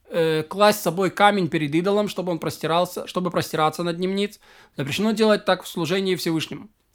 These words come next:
Телесному, телесному наказанию подлежит, однако, только тот, кто поверне-, повергнется на камень всем телом, раскинув руки и ноги. Именно это Тора называет простиранием ниц.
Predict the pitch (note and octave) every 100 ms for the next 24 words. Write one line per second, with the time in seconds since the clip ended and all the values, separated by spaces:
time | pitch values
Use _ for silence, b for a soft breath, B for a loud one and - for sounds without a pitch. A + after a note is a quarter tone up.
0 | _ - D#3+ F3+ - G3+ F3 G3 - F3+
1 | G3+ G#3 F3 F3+ G3 F#3 E3 D#3+ A#3 G#3
2 | F#3 F3+ F3 - F#3+ G#3+ G#3+ C#4 A3 -
3 | b b b - A#3 A#3 A#3 A3+ A#3 G#3+
4 | A3 - - G3+ G3 G3 F3+ G#3+ A#3 A3+
5 | F#3+ E3 F#3+ F#3+ F3+ D#3+ F3+ E3+ - D3+
6 | B2 - _ _ _ - D#3 - G3+ F#3
7 | D#3+ F#3+ - D#3+ D3+ G#3+ A3+ - - A3
8 | A#3 G#3+ F#3+ _ _ - A#3+ A3+ A3 G3+
9 | D#3+ G3 G#3 G3+ F3 - F3+ F3 E3 D#3
10 | A2+ -